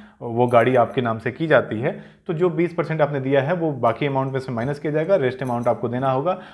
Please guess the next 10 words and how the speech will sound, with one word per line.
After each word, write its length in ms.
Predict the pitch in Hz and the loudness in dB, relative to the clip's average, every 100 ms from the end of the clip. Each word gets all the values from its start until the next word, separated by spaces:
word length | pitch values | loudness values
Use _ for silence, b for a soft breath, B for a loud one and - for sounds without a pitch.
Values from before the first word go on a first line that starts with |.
| B | B
और 120 | 160 151 | -2 4
बाकी 400 | 143 151 147 104 | 4 4 0 -2
जो 200 | 113 127 | 2 2
अगर 180 | 127 | 4
उसमें 280 | 127 127 131 | 0 -2 -6
जिसको 240 | 113 113 120 | -4 -6 -4
नहीं 240 | 120 151 | -2 -2
मिलती 280 | 175 120 120 | -2 -2 -2
है 100 | 107 | -2
गाड़ी 260 | 104 135 | 0 -2